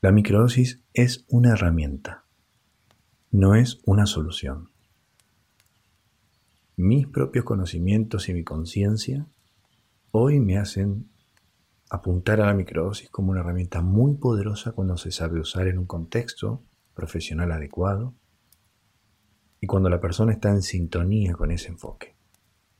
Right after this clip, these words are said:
Te ayuda a estar en el presente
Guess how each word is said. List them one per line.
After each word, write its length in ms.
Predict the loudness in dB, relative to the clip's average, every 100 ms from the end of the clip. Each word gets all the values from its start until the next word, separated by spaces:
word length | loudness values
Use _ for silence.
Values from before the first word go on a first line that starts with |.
| _ _ _ _ _ _ _ _ _
Te 120 | -4
ayuda 280 | -2 -2 -2
a 40 |
estar 260 | -4 -6 -6
en 120 | -8
el 100 | -10
presente 720 | -6 -4 0 0 0 -4 -8